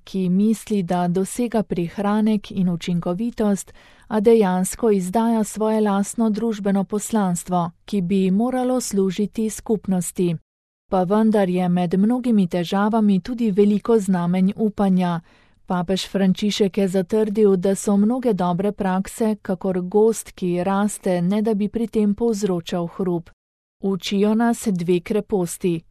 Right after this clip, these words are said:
služiti osebam, ki to potrebujejo, in oblikovati skupnosti, kjer je povezanost nad tekmovalnostjo, pri čemer je papež pojasnil, da je tekmovalnost v tem primeru bolezen meritokracije.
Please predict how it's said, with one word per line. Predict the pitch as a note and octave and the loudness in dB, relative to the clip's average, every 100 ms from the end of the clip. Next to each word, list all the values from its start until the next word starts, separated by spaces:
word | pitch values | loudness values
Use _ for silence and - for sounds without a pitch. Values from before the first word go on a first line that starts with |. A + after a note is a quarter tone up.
| _ | _
služiti | - - G3+ G3 B3+ C4 G#3 | -12 -4 -2 0 -2 -2 -2
osebam, | F3 E3 G#3 G#3 A3 A#3 A#3 | -2 -2 0 0 2 0 -2
ki | G3 | -4
to | F3 F3+ | -4 -4
potrebujejo, | E3+ E3+ F3 E3+ A3+ B3+ B3 A#3 A3 A3 _ | -4 -6 -4 -4 -2 -2 0 2 0 -2 _
in | G#3 | 0
oblikovati | G#3 F#3+ G3 - F#3+ A3+ A#3+ F#3+ | 2 0 -2 0 0 0 0 -2
skupnosti, | E3 - B3 B3 B3+ B3 - B3 A#3+ | -4 -6 -10 -6 -4 -4 -4 -6 -6
kjer | - B3 B3 | -4 -2 0
je | |
povezanost | B3 B3 G#3 F#3+ F3+ A3+ A3 A3 - | 0 -2 2 0 2 0 2 0 -2
nad | A#3 A3 A3 - | -2 0 0 -2
tekmovalnostjo, | F#3 F3+ F3+ F3 F#3+ F#3+ F#3 F#3 - F#3+ F3 D#3+ - - - _ | -6 -4 -2 0 0 0 0 -2 -2 -2 -2 -4 -10 -20 -20 _
pri | G3 F#3 F3 | -4 -2 -2
čemer | - G#3 G3+ | 0 2 2
je | F3+ F3 | 0 -2
papež | G3 G3 G3+ F#3+ - | -2 -4 -2 -4 -4
pojasnil, | F3+ F3+ G3+ A3 - F#3+ | -4 0 0 -2 0 0
da | F3 F3 | 0 -2
je | F3 E3+ | -2 -4
tekmovalnost | E3+ F3+ F#3+ F#3 G3 A3+ A#3 A3+ G#3+ - | -6 -6 -4 -2 0 0 2 2 0 -4
v | F3+ F3 | -4 -2
tem | - F3+ | -2 -2
primeru | F3 A#3 A#3 A#3 A#3+ A#3 | -2 -2 0 0 0 -2
bolezen | G#3 B3 A3+ F#3 F3 A3 G#3+ | 0 2 2 2 2 0 2
meritokracije. | G#3+ A3+ G#3+ A3+ G#3+ A#3 A3+ A#3+ F#3 F3 D#3+ | 2 0 -2 -4 -2 -4 -4 -2 0 0 -4